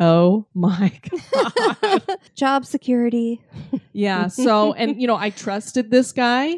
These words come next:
Speaker 2: Sure.
Speaker 1: He had no reason to fake that.
Speaker 2: No.
Speaker 1: And it wasn't like it was something that was out on the internet. He had it on his phone.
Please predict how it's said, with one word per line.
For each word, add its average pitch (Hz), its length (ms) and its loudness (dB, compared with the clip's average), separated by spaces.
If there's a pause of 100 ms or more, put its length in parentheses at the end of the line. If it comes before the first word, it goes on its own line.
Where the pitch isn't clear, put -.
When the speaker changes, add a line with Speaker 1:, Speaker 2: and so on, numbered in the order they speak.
Speaker 2:
Sure. 349 320 2
Speaker 1:
He 247 120 2
had 208 180 0
no 190 120 4
reason 196 360 2
to 170 80 2
fake 190 400 -2
that. 277 320 0 (100)
Speaker 2:
No. 175 500 2
Speaker 1:
And 190 480 0
it 220 100 2
wasn't 220 280 2
like 202 160 -2
it 214 80 -2
was 196 140 -2
something 208 260 0
that - 100 -4
was 202 120 0
out 202 140 2
on 208 100 2
the 202 100 2
internet. 233 300 2
He 220 180 2
had 220 160 0
it 190 120 -2
on 175 200 2
his 233 240 2
phone. 233 400 0